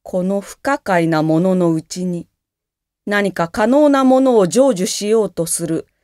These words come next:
優しい企てであるから。茶の原理は普通の意味でい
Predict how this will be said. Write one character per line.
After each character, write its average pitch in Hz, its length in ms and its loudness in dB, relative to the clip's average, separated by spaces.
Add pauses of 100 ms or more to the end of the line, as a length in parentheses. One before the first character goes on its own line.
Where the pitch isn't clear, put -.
(140)
優 185 160 -2
し 262 560 -4
い 240 40 -8
企 214 520 0
て 208 120 -2
で 185 220 0
あ 180 80 -2
る 151 120 -6
か 120 220 -18
ら。 - 140 -20 (3750)
茶 196 180 -2
の 277 140 0
原 254 260 0
理 165 140 -2
は 160 220 -4 (500)
普 - 140 -18
通 311 260 -2
の 294 120 4
意 285 120 2
味 226 160 0
で 180 120 -2
い 170 160 -2